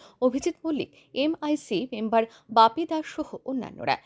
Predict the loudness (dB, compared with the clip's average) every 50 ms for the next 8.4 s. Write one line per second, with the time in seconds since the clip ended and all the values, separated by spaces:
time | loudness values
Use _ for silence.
0 | _ _ -12 -6 -2 0 0 2 4 4 4 4 2 0 -2 -2 -4 -4 -6 -8
1 | -8 -6 -6 -4 -4 -4 -6 -6 -8 -6 -6 -6 -6 -6 -8 -12 -10 -10 -12 -12
2 | -10 -10 -10 -8 -6 -6 -6 -6 -4 -6 -6 -6 -6 -4 0 0 0 0 -2 -6
3 | -20 _ -4 -4 -4 -2 0 0 0 0 -2 -4 -10 -8 -2 0 0 2 2 2
4 | 0 0 0 0 0 0 0 -2 -6 -14 -20 -20 -20 _ -6 0 2 2 2 2
5 | 0 -4 -6 -6 -4 -4 -4 -4 -4 -2 -2 -2 0 -2 -4 -6 -4 -4 -4 -4
6 | -2 -4 -6 -4 -6 -10 -8 -10 -10 -10 -10 -10 -10 -10 -6 -2 0 0 0 0
7 | -2 -6 -18 -18 -8 0 2 2 2 2 0 -2 -2 -2 -4 -4 -4 -4 -6 -6
8 | -8 -14 -10 _ 4 4 4 4